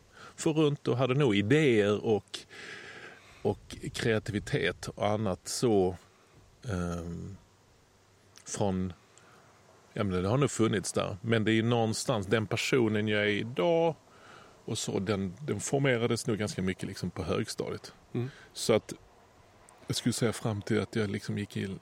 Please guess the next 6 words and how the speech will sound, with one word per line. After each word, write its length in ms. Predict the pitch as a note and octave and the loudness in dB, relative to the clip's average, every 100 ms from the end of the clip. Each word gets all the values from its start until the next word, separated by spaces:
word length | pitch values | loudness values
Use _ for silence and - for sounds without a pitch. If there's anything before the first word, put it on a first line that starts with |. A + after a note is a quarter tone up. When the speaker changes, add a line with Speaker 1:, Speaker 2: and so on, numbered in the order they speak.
| - | -12
Speaker 1:
låg-, 340 | A#2 A2 G#2+ | -6 -4 -4
men 220 | C3+ B2+ B2 | -6 -4 -4
just 140 | A2 - D#3+ B2 | -4 -10 -12 -2
mellanstadieålder 840 | A#2+ A#2+ G2+ F#2 F#2 F#2 G2+ G2 | 0 0 -2 0 0 2 0 2
där, 220 | A#2+ A#2+ F2+ - - - - - _ | 2 0 -2 -10 -20 -20 -20 -20 _
så, 640 | - - A2+ F#2 F#2 F2+ | -6 0 2 4 2 0